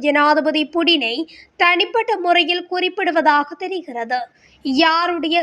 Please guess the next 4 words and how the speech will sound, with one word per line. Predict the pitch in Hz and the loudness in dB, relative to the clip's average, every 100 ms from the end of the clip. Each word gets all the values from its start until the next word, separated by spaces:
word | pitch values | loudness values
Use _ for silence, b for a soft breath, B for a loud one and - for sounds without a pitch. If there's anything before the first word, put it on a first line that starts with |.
| 277 | -2
இறுதி | 302 320 339 320 | -4 0 -2 0
எச்சரிக்கைகளையும் | 294 - 339 330 330 320 302 285 339 370 302 | 0 0 -2 0 2 4 4 4 0 2 4
நாங்கள் | 311 320 339 359 349 | 4 2 -4 -8 -2
பொருட்படுத்தவில்லை. | 311 330 320 359 339 339 320 302 226 | 0 0 -2 -4 -4 -6 -4 -2 -2